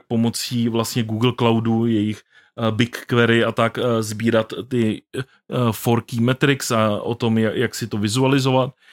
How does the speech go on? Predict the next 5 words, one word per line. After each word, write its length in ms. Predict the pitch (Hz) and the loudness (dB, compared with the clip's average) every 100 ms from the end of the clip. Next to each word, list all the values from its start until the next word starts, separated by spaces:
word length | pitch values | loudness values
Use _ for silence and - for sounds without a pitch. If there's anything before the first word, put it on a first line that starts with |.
| - - | -18 -4
Pokud 280 | 117 151 | -2 0
máte 420 | 147 139 135 143 113 - | 2 2 2 0 0 -8
data 360 | 123 117 117 160 | -4 0 0 0
science 520 | - 151 135 135 - - | 0 0 0 -2 -6 -6
tým, 360 | 131 127 127 | -2 0 -2